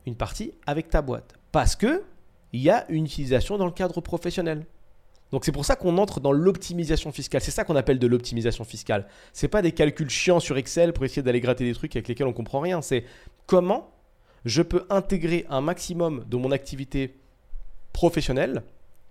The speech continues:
dans mon quotidien. J'ai une voiture, euh, de fonction. Effectivement, je vais payer une potentielle quote-part si j'utilise à titre personnel, ce qui est tout à fait OK. Mais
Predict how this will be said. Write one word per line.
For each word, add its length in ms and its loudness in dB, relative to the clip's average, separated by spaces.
dans 200 2
mon 160 2
quotidien. 480 0
J'ai 200 4
une 120 6
voiture, 600 0
euh, 300 -6
de 200 -2
fonction. 480 -6
Effectivement, 640 0
je 80 -6
vais 120 0
payer 300 0
une 120 -2
potentielle 440 -2
quote-part 400 -4
si 120 2
j'utilise 340 -6
à 40 0
titre 220 -14
personnel, 480 -6
ce 60 -4
qui 80 -4
est 20 -8
tout 160 -14
à 60 -4
fait 160 -8
OK. 260 -4
Mais 400 0